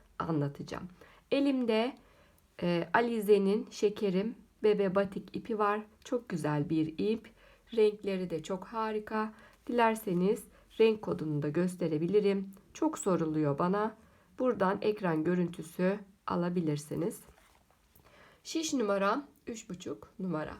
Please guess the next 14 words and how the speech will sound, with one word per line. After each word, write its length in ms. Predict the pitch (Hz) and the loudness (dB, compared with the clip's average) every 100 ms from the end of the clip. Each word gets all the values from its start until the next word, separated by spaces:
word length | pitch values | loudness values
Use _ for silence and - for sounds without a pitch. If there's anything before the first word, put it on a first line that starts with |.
| - - - _ | -20 -20 -20 _
Modelime 440 | 320 311 269 254 | 0 2 2 2
geçmeden 500 | 240 254 - 208 180 | 2 -2 -2 -2 0
önce 500 | 185 185 180 185 220 - - - - | 0 0 0 0 0 -6 -20 -14 0
eğer 360 | 320 277 220 | 4 4 2
kanalıma 400 | 240 214 202 196 | 0 0 2 0
abone 300 | 180 185 175 | 0 0 0
değilseniz 600 | 185 214 220 220 208 214 - 247 | 0 -2 -2 0 0 -2 -6 -4
abone, 280 | 233 220 208 - _ | 0 0 0 -4 _
abone 340 | 202 202 214 202 | 0 2 2 2
olmayı, 580 | 170 156 151 156 190 214 - - | 2 2 0 0 0 -4 -18 -2
beğenmeyi 520 | 247 247 233 220 196 165 | 2 4 2 2 0 2
ve 60 | |
yorum 340 | 185 214 202 180 | 4 4 4 0
yapmayı 560 | 147 151 147 175 220 | -2 -2 0 0 0